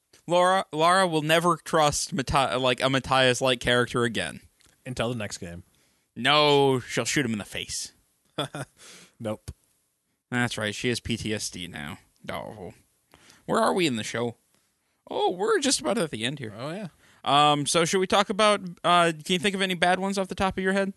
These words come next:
Speaker 2: Well,
Speaker 1: Besides, uh, kodor two? <laughs>
Speaker 2: Well, you know, there's a, it's kind of really hard to have a bad opening level just to, 'cause generally that's what a lot of people put their time in.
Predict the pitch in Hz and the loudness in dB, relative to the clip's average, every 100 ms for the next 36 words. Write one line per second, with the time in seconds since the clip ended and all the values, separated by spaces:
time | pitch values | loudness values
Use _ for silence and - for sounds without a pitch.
0 | _ - 170 196 - _ _ _ _ - | _ -12 -8 -8 -10 _ _ _ _ -2
1 | 147 - 170 175 165 147 160 147 147 - | 0 4 6 6 2 0 2 4 4 2
2 | 160 156 151 165 165 - - - - - | 2 4 4 2 0 -4 -18 -8 -2 -2
3 | - - - - - - - - 180 - | -2 -14 -14 -12 -12 -16 -6 0 0 2
4 | 214 - - - - - _ - - _ | 0 0 -4 -4 -4 -6 _ -16 -16 _
5 | - _ _ _ _ _ _ _ _ _ | -12 _ _ _ _ _ _ _ _ _
6 | _ _ _ 214 220 - - - 185 190 | _ _ _ -2 -2 -2 -12 -14 -8 0
7 | 226 220 220 208 208 180 160 _ - - | 2 4 4 4 2 0 -2 _ -20 -12
8 | 151 - 240 175 123 143 165 147 147 139 | -8 -2 0 0 0 0 2 4 2 2
9 | 127 135 127 120 110 107 113 117 - - | 0 0 0 0 0 2 0 -4 -12 -6
10 | 131 131 123 120 123 143 - - 127 113 | -4 -2 -4 -4 -4 -2 -2 0 0 0
11 | - - 131 147 131 165 143 127 - 127 | -10 -20 -2 0 2 4 4 2 0 -2
12 | 113 113 110 113 107 107 - 104 104 107 | -2 0 -2 -6 -6 -6 -6 -6 -6 -8